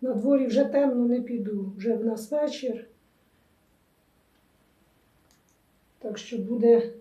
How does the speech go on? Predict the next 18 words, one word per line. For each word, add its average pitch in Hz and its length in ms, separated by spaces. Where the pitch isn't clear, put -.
так. 180 520
А 269 80
може 339 260
завтра 247 400
рано 196 300
ще - 200
прикрашу. 185 680
Збігала 285 520
все-таки 277 500
я 269 100
на 269 140
двір, 349 520
знайшла 269 640
петрушечку 277 1000
і 320 100
прикрасила 254 680
свою 254 340
шубу. 330 560